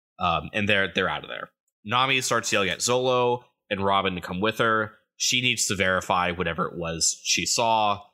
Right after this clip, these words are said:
And we see two vassals and, like, their dog, I guess,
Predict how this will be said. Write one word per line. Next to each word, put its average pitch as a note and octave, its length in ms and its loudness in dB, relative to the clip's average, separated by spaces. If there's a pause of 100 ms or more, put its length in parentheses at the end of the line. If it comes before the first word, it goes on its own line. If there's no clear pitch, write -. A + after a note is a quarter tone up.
(360)
And G2+ 160 2
we G2+ 100 2
see F#2 540 2
two C3 180 0
vassals G2+ 720 0
and, F#2 200 -2
like, F2+ 280 -4
their F#2 220 -2
dog, D#2 400 -6
I G#2 100 0
guess, A2+ 480 -2